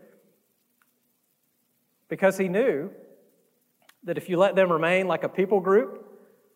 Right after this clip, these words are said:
to where they still do have their own customs and, and still, uh, bond as a people, there's a chance they can come back and rebel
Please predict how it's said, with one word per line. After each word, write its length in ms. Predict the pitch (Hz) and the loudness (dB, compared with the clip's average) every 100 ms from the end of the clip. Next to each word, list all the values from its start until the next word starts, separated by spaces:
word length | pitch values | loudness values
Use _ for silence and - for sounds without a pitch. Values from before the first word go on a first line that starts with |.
| _ _ _ | _ _ _
to 80 | 160 | -2
where 80 | 170 | 0
they 100 | 165 | 0
still 380 | 165 196 190 185 | -2 0 2 2
do 140 | 180 | 2
have 220 | 170 190 | 2 2
their 140 | 160 170 | 2 0
own 140 | 185 | 0
customs 600 | 190 196 190 202 190 180 | 0 -2 0 -4 -4 -6
and, 120 | 139 | -8
and 220 | 135 131 | -8 -12
still, 500 | 127 190 180 175 - - - - - | -8 0 2 2 0 -12 -20 -20 -20
uh, 260 | 135 113 - - _ | -18 -16 -20 -20 _
bond 420 | 120 151 180 185 | -2 2 4 2
as 100 | 175 | -2
a 60 | 156 | -4
people, 760 | 175 208 233 226 - - - _ _ _ _ _ _ _ _ | -2 0 2 0 -4 -18 -20 _ _ _ _ _ _ _ _
there's 200 | 165 170 | -8 -8
a 60 | 165 | -8
chance 320 | - 226 - | -6 -6 -4
they 100 | 196 | -4
can 120 | 185 | -4
come 160 | 147 175 | -6 -2
back 220 | 165 160 | -2 -2
and 100 | 156 | -4
rebel 420 | 143 156 143 - | -2 0 0 -4